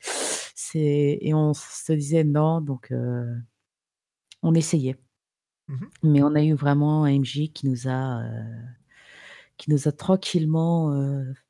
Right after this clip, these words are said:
Speaker 1: bah, on faisait du contrat social à voleur, euh, à peu près, quoi.
Speaker 2: Ouais. Voilà, voilà, voilà.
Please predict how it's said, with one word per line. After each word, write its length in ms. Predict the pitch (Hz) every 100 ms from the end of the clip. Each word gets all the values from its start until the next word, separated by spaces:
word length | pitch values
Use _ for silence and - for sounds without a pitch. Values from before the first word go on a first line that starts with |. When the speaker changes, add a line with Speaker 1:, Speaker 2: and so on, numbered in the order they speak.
| _ -
Speaker 1:
bah, 140 | 147
on 80 | 147
faisait 240 | - 151
du 100 | 151
contrat 280 | 156 139 143
social 420 | - 135 - 139
à 60 | 139
voleur, 720 | 127 123 127 131 139 139 139
euh, 220 | 113 117 110 _ _ _ _ _ _ _ _
à 80 | -
peu 140 | -
près, 260 | 147 - 127
quoi. 240 | - 123 - _ _ _ _ _ _
Speaker 2:
Ouais. 160 | 131 - _ _ _ _ _ _ _ _ _ _ _ _ _
Voilà, 300 | 131 120 180
voilà, 240 | 160 139 165
voilà. 260 | 113 110